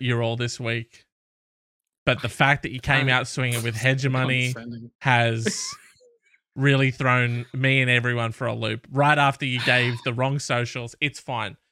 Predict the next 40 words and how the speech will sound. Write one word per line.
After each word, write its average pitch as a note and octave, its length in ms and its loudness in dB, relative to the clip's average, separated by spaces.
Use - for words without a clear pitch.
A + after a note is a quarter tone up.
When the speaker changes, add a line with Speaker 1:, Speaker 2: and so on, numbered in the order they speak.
Speaker 2:
I'm D3+ 60 -4
Speaker 1:
We D3+ 80 4
love E3+ 200 6
Speaker 2:
gonna D#3 60 2
Speaker 1:
you. C#3 60 2
This D3 180 0
is D#3+ 140 -2
a D#3 60 4
safe F#3 320 2
space, G3 560 0
and D3 120 2
we, D#3+ 60 0
mwah, D3+ 360 4
we C#3+ 80 2
love D3+ 200 4
you D3 80 0
so C#3 180 0
much. A#2 240 -2
Continue. C3 460 -2
Speaker 2:
James, A3 340 2
the, G3 420 -4
James, F#3 420 0
the, E3+ 220 -2
the F#3 140 2
advisory D#3 960 2
is C3 380 0
live A#2+ 680 0
every C3 560 0
Thursday A#2 440 -2
evening G2+ 500 -2
from B2+ 300 2
Speaker 1:
Fuck G2+ 100 -2
yeah, C#3+ 180 4
Speaker 2:
six C3+ 60 4
Speaker 1:
it - 20 6
Speaker 2:
to B2 80 4
Speaker 1:
is. B2 160 2
Speaker 2:
seven G#2 160 -2
P - 160 -6
M, B2+ 300 0